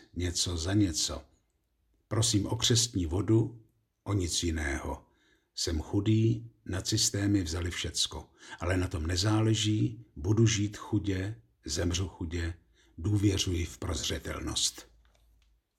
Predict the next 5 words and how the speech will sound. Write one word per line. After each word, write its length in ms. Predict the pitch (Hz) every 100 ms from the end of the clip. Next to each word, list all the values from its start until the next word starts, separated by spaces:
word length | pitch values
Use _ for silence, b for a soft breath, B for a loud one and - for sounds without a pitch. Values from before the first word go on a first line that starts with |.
| _ _ _ - B B B B B B
Eugenio 680 | 127 127 123 170 190 175 135
Zoli 720 | 113 - 107 104 117 135 151 -
byl 200 | 120 123
polského 480 | 123 117 - 110 110
původu. 580 | 113 113 104 76 69